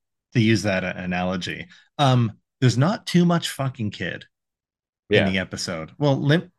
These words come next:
Speaker 1: that sentence sounds, there's n-, there's not,
Speaker 2: <laughs>
Speaker 1: th-, there's not too much screen time on the kid where I'm like, "Oh, I don't care about this, like, kid's, like, blah, blah, blah at school."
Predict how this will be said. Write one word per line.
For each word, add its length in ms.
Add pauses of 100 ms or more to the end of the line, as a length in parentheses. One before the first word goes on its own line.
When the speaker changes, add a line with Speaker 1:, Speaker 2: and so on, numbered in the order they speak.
(140)
Speaker 1:
that 260 (180)
sentence 560
sounds, 360 (340)
there's 160
n-, 120 (760)
there's 180
not, 300 (680)
Speaker 2:
<laughs> 20 (720)
Speaker 1:
th-, 160 (280)
there's 200
not 340 (580)
too 200
much 560
screen 460
time 500 (440)
on 160
the 80
kid 340
where 160
I'm 160
like, 300
"Oh, 200
I 160
don't 240
care 280
about 300
this, 200
like, 180
kid's, 340
like, 260
blah, 220
blah, 180
blah 240
at 120
school." 500